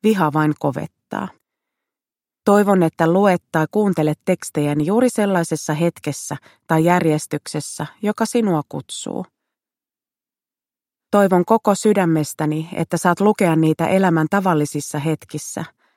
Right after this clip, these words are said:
omalla sohvalla makoillen tai hiljaisen järven rannalla istuen. Toivon, että vaikeimmallakin hetkellä muistaisit, ettet ole kokemustesi kanssa yksin. Kaikkein intiimein meissä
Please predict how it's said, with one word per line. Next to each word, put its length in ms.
omalla 340
sohvalla 440
makoillen 640
tai 200
hiljaisen 580
järven 400
rannalla 560
istuen. 560
Toivon, 360
että 240
vaikeimmallakin 840
hetkellä 440
muistaisit, 720
ettet 300
ole 240
kokemustesi 800
kanssa 440
yksin. 520
Kaikkein 420
intiimein 640
meissä 480